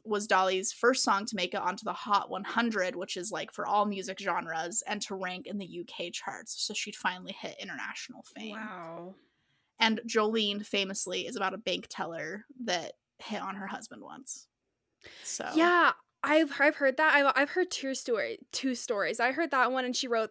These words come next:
Speaker 2: she almost, like, wrote it, like, ironically.
Speaker 1: Mm-hmm.
Speaker 2: And then the second one was she met a little girl who was a fan of hers, who was, like, eight or something,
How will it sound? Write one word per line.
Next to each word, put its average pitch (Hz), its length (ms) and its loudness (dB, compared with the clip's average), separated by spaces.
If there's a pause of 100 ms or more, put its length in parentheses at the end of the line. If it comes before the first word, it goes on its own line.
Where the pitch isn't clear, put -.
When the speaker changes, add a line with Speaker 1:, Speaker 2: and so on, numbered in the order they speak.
Speaker 2:
she - 180 0
almost, 247 220 0
like, 247 120 2
wrote 190 180 2
it, 120 60 0
like, 180 220 -4
ironically. 269 760 0 (540)
Speaker 1:
Mm-hmm. 226 360 0
Speaker 2:
And 254 180 2
then 247 300 4 (100)
the 247 80 -2
second 294 400 2
one 269 240 2
was 233 360 0 (480)
she - 260 4
met 247 360 4 (220)
a 254 100 6
little 254 460 10
girl 220 680 6 (300)
who 269 80 0
was 247 140 2
a 254 60 2
fan 233 320 0
of 233 140 0
hers, 233 340 0
who 254 80 -4
was, 240 160 -4
like, 240 160 -2 (140)
eight 214 360 -2
or 226 120 -8
something, 233 520 -8